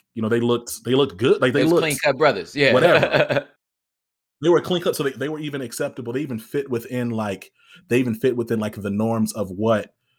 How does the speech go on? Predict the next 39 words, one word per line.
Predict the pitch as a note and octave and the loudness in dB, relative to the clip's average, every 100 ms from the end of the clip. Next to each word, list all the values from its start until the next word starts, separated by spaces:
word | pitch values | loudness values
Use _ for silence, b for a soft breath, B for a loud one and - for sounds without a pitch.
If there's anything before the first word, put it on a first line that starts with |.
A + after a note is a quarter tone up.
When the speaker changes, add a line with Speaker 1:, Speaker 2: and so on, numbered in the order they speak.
| _ | _
Speaker 1:
perhaps, | B2+ A2+ B2 A2 A2 | -6 -2 -4 -2 -6
like, | G2+ | -4
your | G#2+ | -2
white | G2+ A2 | 0 -2
evangelical | A2 G#2 G2 G#2+ G2+ | -2 -4 -2 -2 -2
would | G2 | -6
expect | F#2+ A2 G#2 | -4 -6 -6
of | G2+ | -8
a | F#2+ | -8
quote | - A2 | -2 -2
unquote | G2+ - G2 | -2 -6 -6
Speaker 2:
Yeah. | D#2+ | -4
Speaker 1:
rapper. | G2 F#2 - - _ B B B _ | -6 -6 -12 -18 _ B B B _
Whereas, | A#2+ A#2 A2+ | 4 4 2
like, | G#2 | -2
you | B2 D#3+ | -2 -2
show | - A#2+ G#2 | 0 0 2
up | G2+ G2+ _ | 0 -4 _
and, | A2+ | -4
like, | G#2+ F#2+ | -4 -2
you're, | A#2+ G2 | -6 -4
you're | A2 B2+ | -6 -4
coming | B2 A2+ G#2 | -4 -2 -2
up | G#2 - | -4 -6
in | G2+ | -8
this | G2 - | -8 -6
space | A#2+ A2+ G#2 - b b b _ C3 | -2 -2 -2 -10 b b b _ -2
and | A#2+ | 0
you're, | B2+ C#3 C3+ | 2 0 0
you've | A2+ C3+ G2+ | -4 -4 -6
been, | A2+ C#3+ B2 | -2 0 0
like, | G#2 F#2+ | -4 -6
historically, | A2+ - A#2 B2 A#2+ A2 G#2+ G2+ F2+ _ _ _ _ _ _ _ | -8 -2 0 0 -2 -4 -4 -6 -10 _ _ _ _ _ _ _
uh, | G#2+ G2 F#2 | -10 -8 -4
fervent | - F#3+ C3+ A2 F#2+ - A2 | 0 0 0 -4 -6 -10 -4
and, | G#2+ | -2
like, | G#2 - | -2 -4
Speaker 2:
Yeah. | |
Speaker 1:
consistent | A#2 A2 G#2 - F#2+ F2 | -4 -4 -6 -6 -8 -10